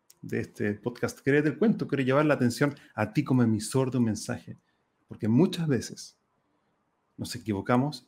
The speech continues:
sin la capacidad de hacer un pedido específico.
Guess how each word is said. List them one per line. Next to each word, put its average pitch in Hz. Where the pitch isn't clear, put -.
sin 170
la 165
capacidad 120
de 110
hacer 117
un 113
pedido 113
específico. -